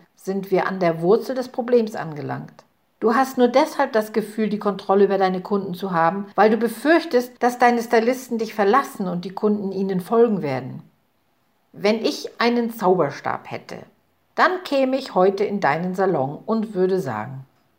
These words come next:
„Hören Sie, ich bin ein bisschen Coach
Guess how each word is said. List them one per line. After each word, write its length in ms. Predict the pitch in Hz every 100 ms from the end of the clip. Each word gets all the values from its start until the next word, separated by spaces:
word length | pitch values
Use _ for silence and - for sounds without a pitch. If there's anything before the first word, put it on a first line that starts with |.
| _
„Hören 600 | 202 277 320 285 190 165
Sie, 320 | 151 143 135
ich 220 | 185 185 -
bin 180 | 247
ein 320 | 254 220 226 214
bisschen 560 | 220 - - 214 208
Coach 880 | - 180 160 160 254 370 - - -